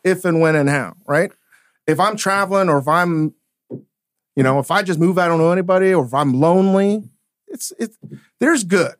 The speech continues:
There's extraordinary amount of good here. So I, I just think it's gonna change, and I'm just trying to wrap my head around it.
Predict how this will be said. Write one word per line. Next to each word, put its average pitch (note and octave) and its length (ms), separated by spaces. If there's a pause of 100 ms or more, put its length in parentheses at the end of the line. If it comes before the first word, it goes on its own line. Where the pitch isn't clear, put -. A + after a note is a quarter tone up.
(200)
There's F#3 220 (100)
extraordinary A3+ 540
amount F3 220
of B2+ 60
good B2 160
here. C#3 200
So C#3+ 280
I, - 100 (100)
I F#3 120
just A#3 160
think C#4+ 120
it's D4 100
gonna B3 180
change, A3+ 380
and C#3 120
I'm C#3 100
just D3+ 160
trying F3 140
to E3 60
wrap D#3+ 160
my D#3 100
head D#3+ 120
around B2 280
it. - 80